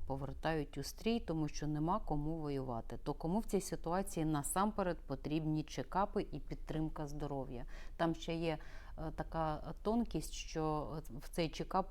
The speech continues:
входить, здається, лише, м, один візит до лікаря,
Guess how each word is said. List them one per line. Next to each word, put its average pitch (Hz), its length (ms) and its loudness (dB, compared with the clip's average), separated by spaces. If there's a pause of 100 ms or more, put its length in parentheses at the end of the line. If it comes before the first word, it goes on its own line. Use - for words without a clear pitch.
(240)
входить, 160 420 -2
здається, 156 440 -2
лише, 151 340 -4
м, 156 160 -2 (640)
один 165 500 6 (1300)
візит 165 540 6
до 165 120 8
лікаря, 175 600 6